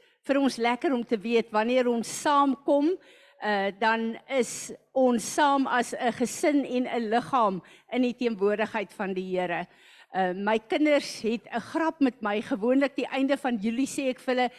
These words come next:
"Nou begin die somer." En elke jaar die einde van Julie, dan doen die weer wat hy nou weer.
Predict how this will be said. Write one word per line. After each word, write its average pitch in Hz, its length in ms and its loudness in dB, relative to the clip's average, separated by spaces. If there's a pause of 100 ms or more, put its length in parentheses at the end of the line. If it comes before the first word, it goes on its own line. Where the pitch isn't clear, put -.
(180)
"Nou 269 320 2
begin 254 380 0
die 226 140 -6
somer." 202 600 -4 (400)
En 294 180 0
elke 381 640 6
jaar 247 560 4
die 311 120 2
einde 311 380 2
van 285 240 -2
Julie, 233 380 0
dan 226 200 -2
doen 247 180 0
die 269 140 -2
weer 220 300 0
wat 196 180 -4
hy 202 100 -2
nou 190 300 0
weer. 180 320 -4